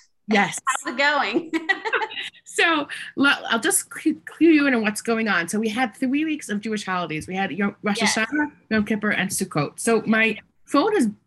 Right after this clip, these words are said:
Speaker 1: been off, right? And it's been
Speaker 2: Yes.
Speaker 1: blowing up. So today is the first day back. Mazen's busy putting away the sukkah, and okay, I'm sitting doing work. Um, I had seven people to call back.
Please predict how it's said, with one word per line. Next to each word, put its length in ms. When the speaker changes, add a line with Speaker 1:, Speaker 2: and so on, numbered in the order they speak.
Speaker 1:
been 140
off, 500
right? 300
And 120
it's 120
been 160
Speaker 2:
Yes. 120
Speaker 1:
blowing 340
up. 180
So 680
today 220
is 120
the 80
first 280
day 120
back. 420
Mazen's 420
busy 260
putting 260
away 160
the 60
sukkah, 300
and 160
okay, 400
I'm 260
sitting 380
doing 300
work. 200
Um, 600
I 280
had 420
seven 340
people 280
to 60
call 260
back. 320